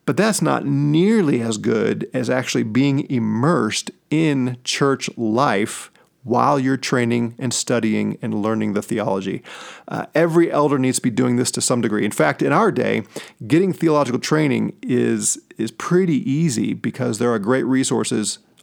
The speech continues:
all over the place online. What a guy cannot get so easily is actually walking along with an elder, learning from him day in and day out. We've got to do that, men. The church needs to get stronger,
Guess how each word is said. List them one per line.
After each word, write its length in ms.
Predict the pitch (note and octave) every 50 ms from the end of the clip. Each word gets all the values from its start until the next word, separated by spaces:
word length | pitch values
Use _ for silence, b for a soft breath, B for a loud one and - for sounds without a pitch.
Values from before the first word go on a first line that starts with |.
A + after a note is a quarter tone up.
| _ -
all 240 | C3 B2+ A#2 - -
over 220 | - E3 F3+ E3
the 80 | C#3+ A#2+
place 400 | - - A2+ A2 A2 G#2+ - -
online. 640 | - C3+ B2 A#2+ A#2 A#2 B2+ B2 A2 F#2 F#2+ F#2+ - B B B B B B B B B B B B B B -
What 300 | - A#2+ A2 B2+ B2 A#2+
a 40 |
guy 280 | A2 G2 A#2+ A#2+ B2 B2
cannot 640 | B2 - - - B2 A#2 A2 A2 A#2 C3+ D#3 D3 B2
get 180 | - B2+ - -
so 200 | - C#3 A#2 A2
easily 480 | G#2+ A2 G#2 - G#2 G2+ G2 G2+ A2 - _ _ _ _ _ _ _ _ -
is 440 | A#2+ A#2 A2 G#2+ G#2 G#2+ G#2+ F#2+ - _ _ _ -
actually 640 | B2+ C3 C3+ C3 - - - B2 A#2+ A2+ A2+ G2 - _ -
walking 600 | F#3+ F#3 B2 G#2+ G#2+ A2+ B2+ C3 B2+ - C#3+ B2
along 400 | A#2 A2+ A2+ A2+ A2 A2 A2 G#2+
with 240 | G#2+ C3 D3 D3 -
an 160 | E3+ B2+ A2+
elder, 500 | - C3 B2+ C3+ C#3 A2+ G#2+ F#2+ G2+ G2 - B B B B B B B B -
learning 460 | - B2 A2 A#2+ A#2+ A#2+ A#2+ A#2+ A2+
from 260 | - - A#2+ A2 G#2
him 400 | G2+ A#2 A2 G#2+ G2+ G2+ G2+ F#2+ - _ _ _ _ -
day 240 | G#2+ A#2 A2+ A2+ A2+
in 80 | A2 G#2
and 100 | G2+ G2
day 220 | G#2 G2+ G2+ G2+
out. 320 | G2+ G2 F#2 - - _ - _ b b b b b b b b b b b b _ _ _ _ _ _ _ _ _ _
We've 240 | - A#2+ C3 D3 C3
got 140 | - D3+ C#3+
to 60 | C#3
do 120 | B2 C#3+
that, 180 | C3+ A#2+ A2+ G#2
men. 340 | A2 A2 A2 A2+ A2+ G#2 - -
The 100 | B2 -
church 640 | - - - - D#3 D3 C3 B2+ - - - - -
needs 540 | C3+ A#2 A#2 B2 C3 C3 C3+ C3+ B2 - -
to 100 | - A#2
get 220 | G2+ A#2+ A#2+ -
stronger, 800 | - - - - - B2+ B2 A#2 A#2 A#2 A#2 G#2 G2+ G2 G#2 G#2